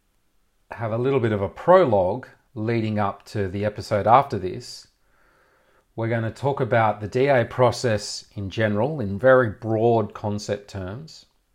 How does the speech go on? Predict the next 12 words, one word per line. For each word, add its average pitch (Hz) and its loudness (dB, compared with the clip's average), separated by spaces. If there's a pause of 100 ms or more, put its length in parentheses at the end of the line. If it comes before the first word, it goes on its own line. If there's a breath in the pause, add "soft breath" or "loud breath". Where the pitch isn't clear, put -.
(1080)
the 101 -10
town 110 -4
planning 107 0
application 101 -4
process, - -6
the 98 -12
development 98 0 (160)
application 101 -6
process 98 -8
in 98 -8
broad 101 0
terms, 104 -12